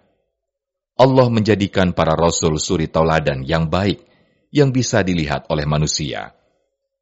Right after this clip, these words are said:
Mereka mengajarkan akhlak dan perilaku,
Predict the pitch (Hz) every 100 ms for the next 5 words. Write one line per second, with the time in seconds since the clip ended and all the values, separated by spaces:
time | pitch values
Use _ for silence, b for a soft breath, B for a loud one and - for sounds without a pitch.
0 | _ _ - 104 135 139 185 160 127 127
1 | 123 127 - 110 - 113 - 98 85 85
2 | 80 80 - 110 117